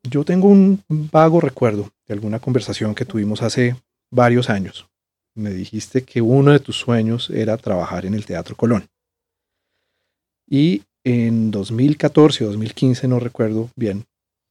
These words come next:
te invitó Manuel José Álvarez para trabajar con él justo cuando el teatro acababa de volver a abrir después del cierre prolongado que tuvo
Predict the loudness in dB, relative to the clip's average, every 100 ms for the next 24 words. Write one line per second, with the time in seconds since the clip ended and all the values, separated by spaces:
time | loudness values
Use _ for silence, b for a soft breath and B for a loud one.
0 | _ _ -6 -4 -6 -2 0 0 2 2
1 | 2 -2 -4 -4 -2 -2 -4 -4 -6 -6
2 | -6 -6 -8 -4 0 0 0 0 0 0
3 | -4 -2 -4 -4 -8 -8 -6 -8 -8 _
4 | _ -18 -10 -8 -4 -2 -4 -6 -12 _
5 | _ -4 -2 -2 -2 -2 -2 -4 -6 -6
6 | -4 -2 -6 -8 _ -12 -6 -4 -4 -6
7 | -4 -2 -2 -4 -6 -6 -10 -8 -6 -8